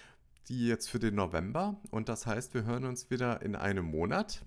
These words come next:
Dann ist schon Dezember, unglaublich, oder? Weihnachtsgeschenke sind dann schon wieder gefragt. Hast du da schon irgendwas? Bist du so jemand, der das langfristig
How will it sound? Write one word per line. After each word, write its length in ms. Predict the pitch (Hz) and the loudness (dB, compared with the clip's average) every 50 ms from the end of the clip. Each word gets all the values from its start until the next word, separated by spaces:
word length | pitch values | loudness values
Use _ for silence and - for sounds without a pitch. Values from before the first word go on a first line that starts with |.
| - - - - | -16 -16 -4 -4
Dann 160 | 90 82 95 | -2 -2 -2
ist 100 | - - | -2 -2
schon 180 | - 95 90 | -2 -2 0
Dezember, 540 | 82 85 - - 107 104 104 92 82 71 - | 0 -2 0 2 2 4 6 6 6 6 4
unglaublich, 640 | - 85 87 85 85 85 87 - - 85 - - - | 2 -2 0 2 2 2 2 2 0 -4 -4 -2 0
oder? 300 | - 95 104 98 95 85 | 2 2 2 2 2 4
Weihnachtsgeschenke 760 | 92 113 127 123 - - - - 87 - - 87 78 76 85 | 6 8 8 8 6 4 0 -4 -2 0 0 0 0 0 -2
sind 140 | 76 80 80 | -2 -2 0
dann 180 | 80 80 78 73 | 0 0 0 -2
schon 200 | - 87 82 78 | -2 -4 -4 0
wieder 180 | 78 80 80 | 2 2 2
gefragt. 460 | 80 73 - - 90 87 - - - | 2 0 -2 0 0 0 0 0 -4
Hast 120 | 120 - - | -4 -2 0
du 40 | 135 | 4
da 160 | 123 123 120 | 4 4 4
schon 220 | - 131 123 127 117 | 4 2 0 2 2
irgendwas? 580 | - 165 180 180 190 180 - 180 175 - - | 4 4 4 2 2 0 0 -2 -2 -2 -4
Bist 180 | - 147 - - | -6 -8 -6 -6
du 40 | 143 | -6
so 120 | 135 135 135 | -4 -4 -2
jemand, 340 | 127 127 127 127 127 120 123 | -2 0 0 2 0 2 0
der 80 | 123 110 | 0 -2
das 200 | 113 110 - 117 | 0 -2 0 0
langfristig 720 | 120 139 139 - - 151 143 - - 143 139 143 - | 0 0 0 -6 -4 -6 -6 -4 -4 -4 -4 -6 -8